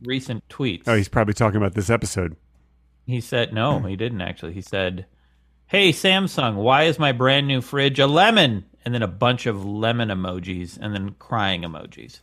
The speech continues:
Speaker 2: Yeah, Samsung makes horrible refrigerators. If he did a little bit of research, he would have known, uh, not to
Speaker 1: Yeah.
Speaker 2: buy a Samsung refrigerator.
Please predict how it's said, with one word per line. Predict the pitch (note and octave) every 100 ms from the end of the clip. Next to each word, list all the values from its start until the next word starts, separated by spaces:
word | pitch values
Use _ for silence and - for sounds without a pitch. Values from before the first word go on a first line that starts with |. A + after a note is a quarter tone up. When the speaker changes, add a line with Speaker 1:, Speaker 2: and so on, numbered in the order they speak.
| _
Speaker 2:
Yeah, | C#3+ C3
Samsung | - A3 C4 F#3+ C#3
makes | B2+ -
horrible | - D3 D3 C3 A#2+
refrigerators. | G2+ A#2+ G2+ G2 F2 F2+
If | B2+ -
he | F#3+
did | G#3+ F3
a |
little | E3+ D3+
bit | C3
of | A2
research, | C3+ B2+ D3+ -
he | F3
would | E3
have | A#2+
known, | A#2+ A2+ G2+ F#2+ _ _ _ _ _ _
uh, | A2+ G2+ G#2+
not | A#2+ G#2
to | G2+
Speaker 1:
Yeah. |
Speaker 2:
buy | A2 A2
a |
Samsung | G2+ - A#2 G#2 - G2+
refrigerator. | F2 F2 F2+ F2 D2+ -